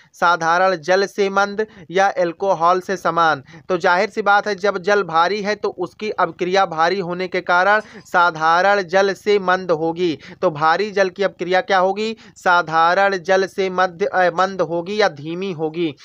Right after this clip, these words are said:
तो सभी क्वेश्चन को आप लोग याद करते चलें और लिखते चलें। आ गया है अगला क्वेश्चन आपके स्क्रीन पर, प्रश्न संख्या दस, हाइड्रोजन का रेडियो एक्टिव समस्थानिक है,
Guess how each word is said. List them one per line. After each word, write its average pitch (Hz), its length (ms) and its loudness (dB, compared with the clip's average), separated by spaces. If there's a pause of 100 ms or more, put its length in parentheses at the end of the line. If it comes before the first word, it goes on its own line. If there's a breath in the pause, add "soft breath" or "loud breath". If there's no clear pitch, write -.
(220 loud breath)
तो 185 60 0
सभी 185 280 -2
क्वेश्चन 208 360 -4
को 202 120 -6
आप 185 260 0
लोग 202 200 -2
याद 151 360 0
करते 202 320 -4
चलें 214 320 -4 (260 loud breath)
और 185 140 2
लिखते 175 360 -4
चलें। 160 340 -2 (260 loud breath)
आ 190 140 2
गया 202 180 2
है 196 120 2
अगला 185 300 0
क्वेश्चन 196 360 -4
आपके 190 320 -2
स्क्रीन 196 220 -10
पर, 196 120 0
प्रश्न 190 340 -2
संख्या 190 360 -2
दस, 196 300 0 (240 loud breath)
हाइड्रोजन 196 600 -2
का 214 200 0
रेडियो 196 580 -2
एक्टिव 202 340 -2
समस्थानिक 185 840 -2
है, 165 320 0